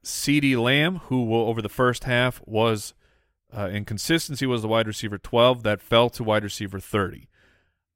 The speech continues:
Amari Cooper, wide receiver twenty-seven on the season, wide receiver twenty-seven in consistency. They both had only thirteen percent of their games were great.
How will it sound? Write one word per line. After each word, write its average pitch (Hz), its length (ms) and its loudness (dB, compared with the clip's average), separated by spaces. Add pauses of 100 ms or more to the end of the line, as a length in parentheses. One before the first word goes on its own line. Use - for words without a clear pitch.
(100)
Amari 117 480 4
Cooper, 131 580 4 (1400)
wide 117 220 4
receiver 143 280 2
twenty-seven 131 600 2
on 120 100 0
the 110 80 -4
season, 127 600 -2 (540)
wide 110 280 4
receiver 117 320 0
twenty-seven 113 680 0
in 104 200 -8
consistency. 139 960 0
They 117 160 2
both 123 340 4
had 117 220 0 (260)
only 113 260 -4
thirteen 131 540 0
percent 117 280 -4
of 110 60 -6
their 104 120 -4
games 110 340 -4
were 92 100 -10
great. 120 500 2